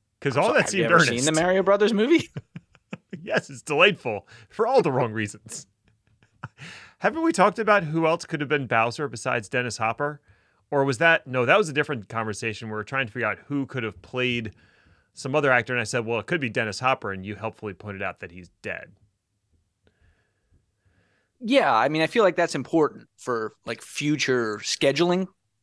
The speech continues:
Speaker 1: Yeah.
Speaker 2: Is to check whether or not the talent is breathing.
Speaker 1: Is it too late to stop Chris Pratt?
Speaker 2: I think you and I both know it is.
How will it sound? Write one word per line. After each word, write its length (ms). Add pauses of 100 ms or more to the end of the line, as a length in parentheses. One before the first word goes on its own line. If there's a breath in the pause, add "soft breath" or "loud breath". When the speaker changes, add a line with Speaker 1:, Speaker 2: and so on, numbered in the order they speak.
(120)
Speaker 1:
Yeah. 340
Speaker 2:
Is 180 (320)
to 100
check 500
whether 320
or 80
not 300
the 80
talent 560 (1400 loud breath)
is 140
breathing. 580 (420)
Speaker 1:
Is 160
it 160
too 240
late 240
to 80
stop 460
Chris 280
Pratt? 400 (1800 soft breath)
Speaker 2:
I 60
think 300
you 100
and 80
I 100
both 340
know 380 (480)
it 120
is. 400